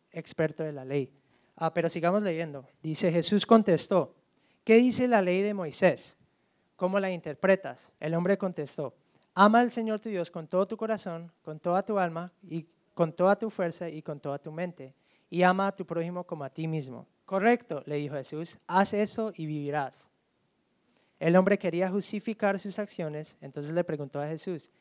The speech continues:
"¿Y quién es mi prójimo?". Vemos ahí también que quería justificar sus acciones. Entonces algo había en el corazón de, de, de este hombre que n-,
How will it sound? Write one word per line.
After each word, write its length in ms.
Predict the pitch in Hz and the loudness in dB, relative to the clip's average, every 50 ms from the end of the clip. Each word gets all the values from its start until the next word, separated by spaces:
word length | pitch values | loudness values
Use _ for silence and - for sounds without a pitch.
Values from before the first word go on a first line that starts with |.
| _ _ _ | _ _ _
"¿Y 140 | _ 147 165 | _ -14 -14
quién 480 | - - 170 156 151 147 147 147 156 165 | -10 -8 -4 -4 -2 -4 -4 -8 -12 -16
es 180 | - 139 135 139 | -16 -16 -14 -14
mi 140 | 139 139 135 | -14 -14 -12
prójimo?". 480 | - 147 147 143 139 131 123 120 117 _ _ _ _ | -8 -6 -6 -6 -8 -12 -16 -20 -20 _ _ _ _
Vemos 400 | - 156 175 185 208 214 202 - | -6 -4 -4 -4 -4 -6 -8 -8
ahí 220 | 185 180 180 185 | -8 -8 -8 -8
también 520 | - _ 202 196 196 190 190 190 190 185 - _ _ _ _ | -10 _ -10 -8 -8 -8 -8 -10 -12 -14 -20 _ _ _ _
que 380 | _ - 165 156 151 143 143 - _ | _ -4 -2 -2 -2 -4 -6 -10 _
quería 320 | - 147 143 147 160 165 170 | -10 -10 -8 -6 -8 -6 -6
justificar 600 | 185 165 - - 151 - 151 143 - 143 139 143 | -6 -8 -8 -12 -14 -14 -16 -14 -12 -12 -12 -10
sus 220 | - 139 - - | -12 -12 -12 -12
acciones. 600 | 135 - - - 175 175 165 139 117 - - _ _ _ _ _ _ _ _ _ _ _ _ _ _ _ _ | -14 -16 -8 -6 -4 -4 -4 -6 -12 -16 -20 _ _ _ _ _ _ _ _ _ _ _ _ _ _ _ _
Entonces 360 | 147 160 - 165 165 165 - - | -10 -4 -4 -4 -4 -4 -8 -10
algo 480 | - 156 185 202 226 233 202 214 208 | -6 0 2 2 2 2 0 -2 -2
había 260 | 196 185 180 196 208 208 | -2 -4 -4 -2 -2 -2
en 80 | 202 | -2
el 80 | 196 180 | -4 -4
corazón 580 | - 180 156 139 131 - - 170 180 180 175 | -4 -4 -4 -4 -8 -8 -6 -6 -6 -6 -8
de, 220 | 165 156 139 131 - _ _ _ _ _ _ | -10 -10 -12 -12 -14 _ _ _ _ _ _
de, 360 | _ 151 156 151 143 - 143 | _ -4 -2 -2 -2 -4 -8
de 240 | 147 147 147 147 151 | -8 -6 -6 -4 -6
este 280 | 160 - - - 175 175 | -6 -6 -2 0 0 2
hombre 440 | 180 196 202 190 170 165 147 143 _ _ _ _ _ _ _ _ | 2 2 0 -2 -4 -8 -10 -10 _ _ _ _ _ _ _ _
que 120 | - 165 | -4 -4
n-, 200 | 160 156 160 - | -4 -4 -6 -12